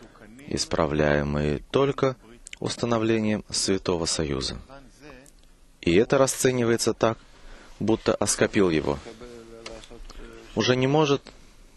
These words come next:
уже не может делать зивук ради отдачи. Ноах был праведник, был покрытый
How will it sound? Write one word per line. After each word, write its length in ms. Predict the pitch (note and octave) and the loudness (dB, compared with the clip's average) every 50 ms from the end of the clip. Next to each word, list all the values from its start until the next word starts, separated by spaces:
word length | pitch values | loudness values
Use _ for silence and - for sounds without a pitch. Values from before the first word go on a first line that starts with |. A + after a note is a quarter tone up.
| - - A2 G2+ F#2+ G2 G2+ G2+ G2 - - G2 - - - | -20 -20 -18 -18 -18 -18 -18 -20 -20 -20 -20 -20 -18 -8 -4
уже 180 | A2 G2+ A2+ A2+ | -2 -2 0 0
не 80 | A#2 | 0
может 240 | A#2+ B2+ B2+ B2+ A#2+ | 0 0 0 0 0
делать 280 | A2+ B2 A#2+ A#2+ A#2 A2 | 0 0 0 0 0 0
зивук 400 | A2+ B2 A#2 A#2+ A#2 - - - | -2 -2 -2 -2 -4 -4 -8 -10
ради 280 | - - G2 F#2 F2 F#2+ | -4 0 0 0 2 2
отдачи. 480 | F#2+ F#2 F#2 G2 G2 G2 - - F#2 - - _ _ _ _ _ _ _ - - - - _ _ - _ _ _ _ _ _ _ _ _ - - _ _ _ _ _ _ _ _ F#2 F#2 F#2 F#2+ F#2+ F#2 F#2 F#2 F#2 F2+ F2+ F2 F2 F2 F2 F2 E2+ E2+ E2+ E2+ E2+ - - - - F#2+ G#2 A2+ A2 G#2 F#2+ F2 E2+ - - E2+ F2 E2+ E2+ E2+ E2+ E2 D#2+ D#2 - - - | 0 0 0 0 0 0 -2 -4 -8 -12 -18 _ _ _ _ _ _ _ -20 -20 -20 -20 _ _ -20 _ _ _ _ _ _ _ _ _ -20 -20 _ _ _ _ _ _ _ _ -20 -18 -16 -16 -16 -16 -16 -16 -18 -18 -18 -20 -20 -20 -20 -20 -20 -20 -20 -20 -20 -20 -20 -20 -20 -18 -16 -14 -14 -14 -16 -18 -20 -20 -20 -20 -20 -20 -20 -18 -18 -18 -18 -16 -16 -12 -6
Ноах 640 | F#2 F#2 G2+ A2 G#2+ G#2 F#2 D#2+ C#2+ - - - - - - - - E2 G2+ C3+ D3 - - - - _ _ - | -4 0 2 4 4 4 4 2 0 -4 -10 -14 -16 -18 -18 -20 -20 -18 -18 -18 -20 -20 -20 -20 -20 _ _ -12
был 340 | - F2 F2+ F2+ E2+ - - - | -6 -4 -2 -2 -4 -4 -6 -6
праведник, 680 | - - D2 C#2 C#2 D2 D#2+ F2+ E2 G#2 A2+ B2+ - - F#2 F2+ F#2 F#2 F#2 F2+ F2 - - - - F#2 F2+ - - F2 D#2 - - - A2 A#2+ C#3 D#3+ D#3+ D3 - - F2+ E2+ E2 E2+ F2 F2+ - - | -4 -2 0 0 0 0 0 -2 -2 -2 -4 -6 -6 -10 -16 -18 -16 -16 -16 -18 -18 -20 -20 -20 -20 -20 -20 -20 -20 -20 -20 -20 -20 -18 -18 -18 -18 -18 -20 -20 -20 -20 -20 -20 -20 -20 -20 -20 -14 -8
был 260 | - E2+ F2 D#2 B1+ | -4 -4 -2 -4 -4
покрытый 840 | - - G2 F#2 - - - F#2+ F#2 G2 G#2+ A#2 - - A#2+ A2+ G#2+ | -2 0 0 0 0 0 -2 0 2 2 2 2 0 -2 -4 -4 -6